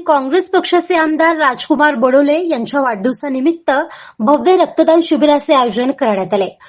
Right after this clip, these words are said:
सोबतच आमदार राजकुमार बडोले यांचा वाढदिवस केक कापून साजरा करण्यात आला. यावेळी आमदार राजकुमार बडोले यांच्या चाहत्यांनी त्यांना शुभेच्छा देण्याकरिता मोठी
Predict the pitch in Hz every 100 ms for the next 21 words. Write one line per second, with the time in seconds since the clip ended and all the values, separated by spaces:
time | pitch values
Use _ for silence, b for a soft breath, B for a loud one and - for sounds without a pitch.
0 | B B - 277 233 294 294 294 269 247
1 | 254 302 285 233 - 285 285 269 247 285
2 | 285 311 330 B - 285 277 339 339 277
3 | 226 359 302 277 _ _ 320 330 - 247
4 | 254 269 294 247 196 208 190 180 185 180
5 | 202 - _ _ B B B B 294 320
6 | 349 403 - 311 330 359 370 330 254 -
7 | 302 311 269 277 285 311 339 240 220 262
8 | 294 226 240 302 294 277 277 240 220 240
9 | - 220 285 - 330 302 285 285 269 294
10 | 262 269 220 170